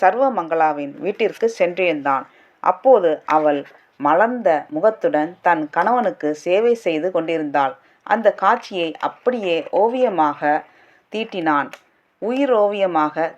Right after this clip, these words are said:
திகழ்ந்த அந்த சித்திரத்தை கண்டு சர்வமங்களா தம்பதியர் உட்பட அனைவரும் ஆச்சரியத்தில் மூழ்கிவிட்டதாக கூறப்படுகிறது. பதினேழு. ஓவியத்திலும் தெய்வ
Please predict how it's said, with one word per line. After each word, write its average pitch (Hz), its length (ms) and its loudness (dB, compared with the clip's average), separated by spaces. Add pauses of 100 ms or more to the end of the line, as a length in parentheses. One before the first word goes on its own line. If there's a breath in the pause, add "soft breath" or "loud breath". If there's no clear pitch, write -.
திகழ்ந்த 190 580 0
அந்த 165 500 0
சித்திரத்தை 220 720 0
கண்டு 156 460 -2 (100)
சர்வமங்களா 190 720 2
தம்பதியர் 175 680 -2
உட்பட 165 580 0 (100)
அனைவரும் 190 640 0
ஆச்சரியத்தில் 175 880 0 (140)
மூழ்கிவிட்டதாக 175 960 0
கூறப்படுகிறது. 160 880 -2 (880 soft breath)
பதினேழு. 180 600 -2 (180)
ஓவியத்திலும் 196 760 0 (240)
தெய்வ 214 480 0